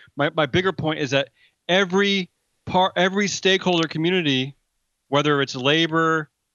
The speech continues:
whether it's the supply chain, whatever, customers, they, they need to get on that damn board. I mean, they're, they,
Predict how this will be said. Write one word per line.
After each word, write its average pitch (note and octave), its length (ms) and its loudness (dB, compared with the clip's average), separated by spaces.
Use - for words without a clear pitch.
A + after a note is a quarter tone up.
whether C3+ 360 -2
it's C3 200 -4
the C3+ 80 -8
supply D3+ 420 0
chain, D3 160 -6
whatever, C#3 640 2
customers, D3+ 840 -2
they, F3 320 0
they D#3+ 180 0
need F#3+ 100 -2
to E3 80 -4
get C#3 240 -2
on C3+ 120 -2
that A#2 160 0
damn G#2+ 240 -2
board. G2+ 360 -2
I A2+ 60 -4
mean, A#2+ 140 0
they're, C3+ 200 0
they, D#3 220 0